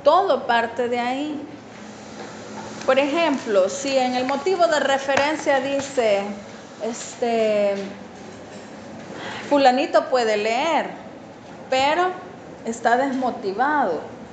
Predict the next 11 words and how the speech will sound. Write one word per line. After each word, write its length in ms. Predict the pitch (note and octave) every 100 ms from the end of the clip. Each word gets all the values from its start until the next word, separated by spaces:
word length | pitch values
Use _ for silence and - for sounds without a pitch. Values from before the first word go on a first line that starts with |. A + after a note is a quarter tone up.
| -
Entonces, 500 | G#3 G#3 G3 G3 B3+ B3+
¿qué 140 | A3
tenemos 480 | F#3+ G#3+ A3 A3+ B3
que 120 | -
explorar? 600 | B3 - C4 B3+ A#3+ D#3 E3 - - - - - -
¿Cuál 260 | G#3+ G3
es 140 | G3+ B3+
el 120 | C4
origen 480 | B3+ B3 C#4+ D#4 D4+
de 160 | G3+
esa 320 | F3+ - G#3+